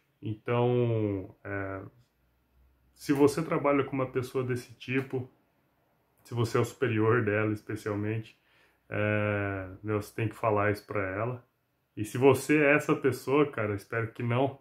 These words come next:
acredito que não, na verdade, porque você escutou a Agro Resenha, você não é esse tipo de gente. <laughs> Cara,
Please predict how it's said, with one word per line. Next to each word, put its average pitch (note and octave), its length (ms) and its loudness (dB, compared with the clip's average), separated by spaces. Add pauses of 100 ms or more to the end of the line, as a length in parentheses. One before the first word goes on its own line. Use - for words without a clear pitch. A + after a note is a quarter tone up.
acredito A2 520 -4
que A#2+ 140 -6
não, A#2 220 -2
na A2+ 60 -2
verdade, G#2 480 -4
porque G2+ 240 -6
você G2+ 320 -6
escutou G#2 340 -6
a G#2 40 0
Agro G#2 140 0
Resenha, G#2 320 0
você C3+ 160 -10
não C3 140 -6
é B2 80 -2
esse - 200 -8
tipo - 200 -18
de A2+ 100 -8
gente. G2 420 -8 (260)
<laughs> C#3 1200 -6
Cara, G#2+ 420 4